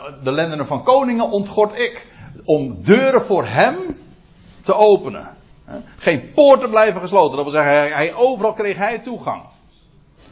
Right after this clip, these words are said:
Niets was, was, was voor hem veilig. En dan wordt er tegen hem gezegd, "En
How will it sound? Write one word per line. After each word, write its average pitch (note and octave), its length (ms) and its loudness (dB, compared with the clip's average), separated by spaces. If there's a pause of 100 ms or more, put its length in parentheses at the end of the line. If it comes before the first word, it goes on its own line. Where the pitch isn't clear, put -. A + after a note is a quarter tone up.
(480)
Niets B3+ 220 2
was, A#3 180 -2
was, F#3+ 260 -8
was D#3 220 -2
voor D3 180 -2
hem D#3 240 -4
veilig. B2+ 600 -4 (1400)
En C#3+ 120 -4
dan D3+ 80 2
wordt D3 160 0
er C#3 60 -8
tegen C#3 280 0
hem C3+ 140 -2
gezegd, C3 440 -8 (240)
"En F#3+ 280 -2